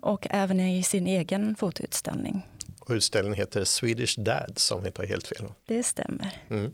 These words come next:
Speaker 2: Vad, vad, vad tyckte du var, varför var det här värt att, eh, forska om då?
Speaker 1: Ja,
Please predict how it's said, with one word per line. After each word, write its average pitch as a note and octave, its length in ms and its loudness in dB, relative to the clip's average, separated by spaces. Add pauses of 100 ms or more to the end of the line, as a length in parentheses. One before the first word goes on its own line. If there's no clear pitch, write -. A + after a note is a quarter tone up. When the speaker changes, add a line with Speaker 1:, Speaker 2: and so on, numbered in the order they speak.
(640)
Speaker 2:
Vad, C#3+ 300 4
vad, C#3+ 260 0
vad C#3+ 240 0
tyckte C3 240 -2
du C3 120 4
var, G#2+ 360 4
varför A2 380 -2
var A2 120 2
det A2 80 -2
här G#2 240 4 (280)
värt G2 360 2
att, - 240 -2
eh, G2 80 4 (720)
forska - 380 -2
om - 200 -4
då? - 60 -18 (1500)
Speaker 1:
Ja, F4 500 4